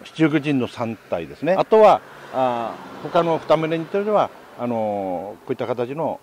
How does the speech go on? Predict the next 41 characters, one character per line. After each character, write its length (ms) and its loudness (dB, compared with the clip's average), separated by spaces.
お 840 -12
ー、 40 -16
内 200 -4
容 160 -4
に、 120 -10
要 60 -14
す 80 -16
る 60 -8
に 60 -12
絵 140 4
も 140 2
全 180 -4
部 120 -8
続 220 -12
く 160 -8
よ 120 -4
う 20 -6
な 100 -4
形 800 -8
を 120 -6
と 160 -12
っ 20 -20
て 120 -10
ま 100 -16
す。 200 -20
え、 140 0
こ 100 2
れ 60 8
は 120 6
で 80 -2
す 100 -6
ね、 120 0
先 360 -4
週 260 2
の、 120 0
お 1300 0
ー、 140 -8
六 200 2
日、 140 2
七 340 -2
日、 240 -4